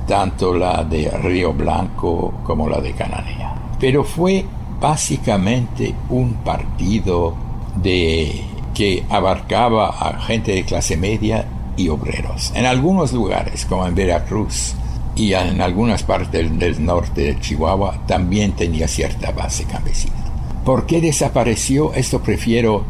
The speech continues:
que lo discutamos cuando discutam-, discut-, vamos a discutir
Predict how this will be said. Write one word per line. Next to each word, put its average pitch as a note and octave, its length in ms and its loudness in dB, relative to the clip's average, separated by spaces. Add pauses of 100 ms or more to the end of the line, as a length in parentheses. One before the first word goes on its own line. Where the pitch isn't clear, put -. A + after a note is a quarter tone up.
(120)
que A2 180 2
lo G2+ 140 4
discutamos G#2+ 800 0
cuando G2 240 0
discutam-, G2 640 0 (160)
discut-, E2+ 480 -2
vamos G2 260 2
a F#2 80 2
discutir F2 560 -2